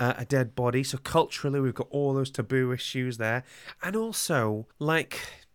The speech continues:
the apostles who start off, as we talk about, being flaky, you know, they deny Jesus, they fall asleep on him. These guys who are basically teenage boys, uh,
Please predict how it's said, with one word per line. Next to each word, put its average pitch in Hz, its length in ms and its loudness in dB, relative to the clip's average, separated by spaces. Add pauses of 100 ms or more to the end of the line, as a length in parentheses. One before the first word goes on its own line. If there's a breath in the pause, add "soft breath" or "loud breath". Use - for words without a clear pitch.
the 220 140 4
apostles 104 1200 -2 (200)
who 156 160 -8
start 220 400 0
off, 190 500 0
as 160 200 0
we 165 100 -4
talk 156 240 -6
about, 131 240 0
being 131 200 2
flaky, 131 640 -2
you 131 220 -2
know, 113 140 -2
they 113 200 0
deny 127 540 2
Jesus, 131 480 -6
they 104 140 -6
fall 123 420 -2
asleep 120 380 -6
on 117 100 -4
him. 120 220 -4 (460 loud breath)
These 240 480 -4
guys 156 400 2
who 190 240 -6
are - 120 -12
basically 110 920 -8 (460 loud breath)
teenage 190 680 -2
boys, 95 680 0 (100)
uh, 123 160 -10